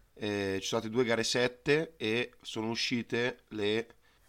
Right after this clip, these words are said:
le due squadre che sulla carta, ehm, potevano permettersi meno di uscire, ecco. Poi <clears throat> Brooklyn, secondo me, ha avuto tantissimi problemi, ha, ha degli alibi, perché obiettivamente... Eh,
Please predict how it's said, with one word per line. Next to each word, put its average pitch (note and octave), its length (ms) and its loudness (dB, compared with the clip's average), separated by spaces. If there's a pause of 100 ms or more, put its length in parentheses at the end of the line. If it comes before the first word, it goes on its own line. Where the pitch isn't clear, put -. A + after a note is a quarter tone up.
(280)
le A2 140 -6
due B2 140 2
squadre B2 500 6
che A2+ 340 2
sulla A2+ 320 2
carta, A#2 760 6 (380)
ehm, F#2 1040 -2
potevano G#2+ 400 2
permettersi A2 560 -2
meno G#2+ 260 2
di F#2+ 100 -4
uscire, G2+ 500 0
ecco. - 200 -10
Poi A2+ 460 4
<clears throat> - 760 0
Brooklyn, B2+ 520 2
secondo A2 360 -2
me, A#2+ 240 2
ha - 120 -2
avuto A2 260 -2
tantissimi G2+ 880 -4 (460)
problemi, G#2 580 2
ha, G2+ 180 -4
ha G#2+ 380 4
degli G2 340 -2
alibi, A2 540 2
perché G2+ 300 -6
obiettivamente... G2 840 -2 (720)
Eh, F2+ 540 -6